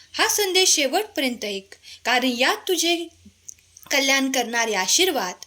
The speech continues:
मी पाठवत आहे, तुझ्यापर्यंत पोहोचत आहेत. तुला माझे दर्शन नक्कीच होईल, यावर विश्वास ठेव.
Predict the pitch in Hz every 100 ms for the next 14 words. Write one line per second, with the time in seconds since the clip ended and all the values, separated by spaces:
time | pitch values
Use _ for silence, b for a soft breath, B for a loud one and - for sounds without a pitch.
0 | b b b b - 240 392 302 233 233
1 | 330 349 208 180 - _ b b b b
2 | b _ 277 269 392 440 285 277 262 269
3 | 262 247 220 359 311 196 196 - - B
4 | B _ 294 349 427 330 262 262 277 349
5 | - 247 254 220 226 - 359 202 226 202
6 | - B B B 277 349 370 294 233 -
7 | 262 320 - 220